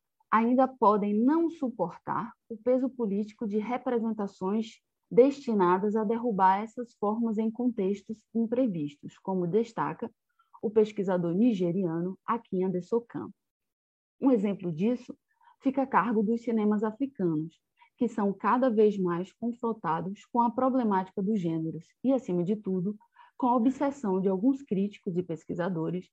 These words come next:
que se concentram e ainda continuam se concentrando exclusivamente nos conceitos de autenticidade político. Assim, para o camaronês Alexi Tchechwap,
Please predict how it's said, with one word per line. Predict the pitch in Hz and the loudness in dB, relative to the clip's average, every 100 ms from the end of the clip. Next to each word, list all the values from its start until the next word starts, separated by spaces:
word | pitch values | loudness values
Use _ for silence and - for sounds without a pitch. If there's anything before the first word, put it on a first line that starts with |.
| _ _ _ | _ _ _
que | 247 | 2
se | 247 262 | 2 0
concentram | - 277 269 185 175 190 214 220 - | 0 0 0 -2 -2 -4 -8 -8 -2
e | 240 | 2
ainda | 233 214 269 302 277 262 - | 2 6 8 8 4 0 -2
continuam | 277 262 240 285 330 | -2 0 2 2 2
se | - | -4
concentrando | - 196 196 165 165 156 175 214 _ _ _ _ | -8 -8 -4 -6 -4 -6 -6 -8 _ _ _ _
exclusivamente | 233 285 - 262 226 208 190 170 170 214 - 285 277 _ _ | 2 2 0 -2 0 0 -2 -2 -2 -4 -4 -6 -8 _ _
nos | 254 277 277 | 4 4 4
conceitos | 277 247 - 190 196 214 165 | -2 -2 0 -2 0 -2 -4
de | 165 | -4
autenticidade | - 240 262 226 208 - 175 160 160 165 196 | 0 0 2 -2 -6 -6 -4 -2 -2 -4 -6
político. | 262 220 151 - - _ _ - | -2 -2 -2 -8 -20 _ _ -4
Assim, | 185 202 202 202 262 - _ _ _ - | -2 -2 -2 -2 -2 -8 _ _ _ 0
para | 220 | 2
o | 240 | 2
camaronês | 254 247 240 247 214 170 160 151 _ | 2 2 4 4 2 2 -2 -8 _
Alexi | 190 190 175 226 - 277 294 _ | -2 2 0 -2 -4 -4 -4 _
Tchechwap, | - 226 - 208 160 - | 2 2 2 0 0 0